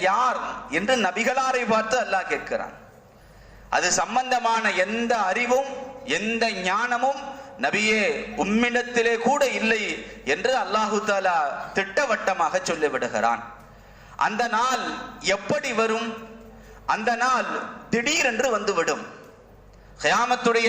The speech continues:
எல்லா அடையாளங்களும் முடிந்ததற்கு பிறகு நீட்டி நெடுக வராது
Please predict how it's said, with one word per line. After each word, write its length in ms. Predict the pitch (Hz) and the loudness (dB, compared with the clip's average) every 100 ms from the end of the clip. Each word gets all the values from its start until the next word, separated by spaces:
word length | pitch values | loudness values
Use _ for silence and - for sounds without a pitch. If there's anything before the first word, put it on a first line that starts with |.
| 214 | 2
எல்லா 180 | 208 233 240 220 | 2 0 0 0
அடையாளங்களும் 720 | 220 240 247 247 233 226 214 | 0 2 2 2 2 0 0
முடிந்ததற்கு 640 | 208 247 233 226 214 208 202 | -2 0 0 0 0 -2 -2
பிறகு 380 | 175 233 220 208 170 - - - - - - 123 | -2 -2 -2 -2 -2 -6 -12 -18 -20 -20 -10 -4
நீட்டி 520 | 170 233 247 247 - 240 | 0 2 2 0 -2 0
நெடுக 320 | 214 220 262 262 240 | 2 2 2 2 4
வராது 400 | 240 247 233 | 4 2 2